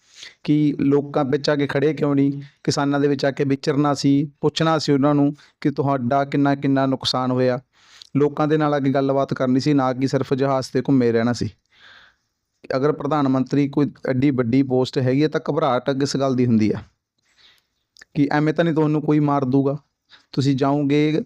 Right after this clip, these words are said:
ਕਿਸਾਨਾਂ ਦੇ ਨਾਲ, ਲੋਕਾਂ ਦੇ ਨਾਲ ਵਿਚਰਦੇ ਤਾਂ ਸਹੀ, ਉਹਨਾਂ ਨਾਲ ਗੱਲਾਂ ਬਾਤਾਂ ਤਾਂ ਕੁਛ ਕਰਦੇ,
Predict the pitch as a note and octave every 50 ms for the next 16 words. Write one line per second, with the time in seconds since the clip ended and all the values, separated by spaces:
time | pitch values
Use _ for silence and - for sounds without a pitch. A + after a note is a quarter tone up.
0 | - _ - C#3+ - D3 D3 D3 D3+ D3+ D3+ D#3 C#3 C3+ C3 C3+ D3 D3+ C#3+ C#3
1 | C#3 C#3 D3+ D3+ C#3+ D#3 D#3 E3 D#3 C#3 C#3 C#3+ C#3+ E3 D3+ C#3+ E3 D#3+ D3 D#3
2 | C#3+ D#3 D#3 D#3+ - D#3 C#3+ C#3+ D3 D#3+ E3 E3 D#3 C#3+ C#3+ C3+ C#3 C#3 C3+ C3+
3 | - - C#3 C3+ C#3 C#3 C#3 C3 - C#3+ C3+ B2 B2 C#3 C#3+